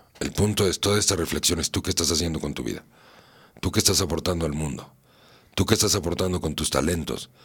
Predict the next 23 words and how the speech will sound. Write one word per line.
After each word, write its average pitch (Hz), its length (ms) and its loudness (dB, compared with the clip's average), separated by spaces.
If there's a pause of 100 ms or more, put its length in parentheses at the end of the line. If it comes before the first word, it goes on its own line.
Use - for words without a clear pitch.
(280)
¿A - 80 -4
qué 101 120 2
te - 120 2
estás 95 220 2
comprometiendo? 85 840 -2 (600)
Tú - 120 -10
puedes 131 200 2
ser 87 160 2
una 82 140 0
persona 80 400 0
de 78 100 0
primer 76 380 -4
mundo, 73 300 -6
con 78 140 -6
una 78 100 -2
actitud 76 360 -4
de 73 80 -2
primer 73 340 -4
mundo 78 240 -2
en 73 60 -4
el 67 100 -4
tercer 71 340 -2
mundo, 67 340 -4